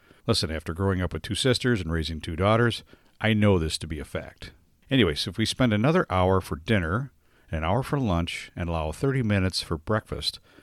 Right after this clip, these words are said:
because most people kinda grab and go in the morning anyways, we would have a total of seven hundred and fifty minutes work week for eating,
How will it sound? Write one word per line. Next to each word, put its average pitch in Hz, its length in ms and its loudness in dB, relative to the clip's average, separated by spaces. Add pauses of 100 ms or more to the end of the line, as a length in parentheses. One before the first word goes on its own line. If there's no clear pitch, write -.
(260)
because 147 240 4
most 135 200 4
people 104 240 0
kinda 87 220 -2
grab 85 320 2
and 80 100 -2
go 80 200 -2
in 76 60 -6
the 76 60 -6
morning 76 280 -6
anyways, 78 500 -4 (640)
we 120 80 2
would 131 120 4
have 147 120 2
a 135 60 -2
total 123 280 2
of 95 120 2
seven 131 380 0
hundred 123 280 -2
and 107 100 -6
fifty 113 300 -4
minutes 85 420 -2
work 107 320 0
week 73 340 -6 (220)
for - 180 -6
eating, 98 340 -2